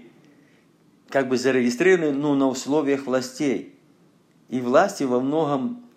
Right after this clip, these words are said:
диктовали свои условия. Они даже туда засылали своих людей, которые пытались что-то там разрушить, делать не-, неустройство какое-то, какие-то разделения, да. И вот в одном из таких молитвенных домов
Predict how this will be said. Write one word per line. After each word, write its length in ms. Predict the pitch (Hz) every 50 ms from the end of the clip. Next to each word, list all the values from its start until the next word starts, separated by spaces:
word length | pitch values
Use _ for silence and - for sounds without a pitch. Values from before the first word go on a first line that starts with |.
| _ -
диктовали 580 | 123 123 - - 135 127 131 151 156 143 135
свои 220 | 120 - - 135 127
условия. 360 | 120 - - 131 123 113 120
Они 120 | 151 185
даже 200 | 175 165 143 131
туда 320 | 123 127 131 127 123 117 113
засылали 540 | 113 123 120 - 127 123 127 131 127 120
своих 440 | 113 - - 120 117 120 117 110 98 - - - _ - _ _ _ _ -
людей, 400 | 113 117 120 131 160 160 147 135
которые 340 | - 120 120 123 127 120 120
пытались 400 | 120 120 117 - 127 123 120 117
что-то 220 | - 120 117 113
там 260 | - - 110 110 - - - - - - - - -
разрушить, 680 | - - 123 120 - 135 147 147 135 - 127 120 - - - - - - - _ _ _ _
делать 440 | - 120 117 113 127 135 131 120 123
не-, 240 | 127 127 127 120 120 -
неустройство 640 | 147 143 135 135 - 131 147 151 151 143 143 - 135
какое-то, 520 | 120 127 120 - 131 131 127 120 120 120
какие-то 440 | 120 - - 127 120 123 120 113 117 - - - - _ _ _ -
разделения, 800 | - 131 120 - - 139 135 143 156 156 147 139 131 127 123
да. 240 | 123 135 143 139 - - - - _ -
И 40 | 147
вот 140 | 160 185 185
в 40 |
одном 220 | 185 175 180 190 185
из 60 | 180
таких 300 | - 170 165 175 160 -
молитвенных 360 | 165 165 165 156 151 147 139
домов 440 | 139 160 180 196 202 196 190 - -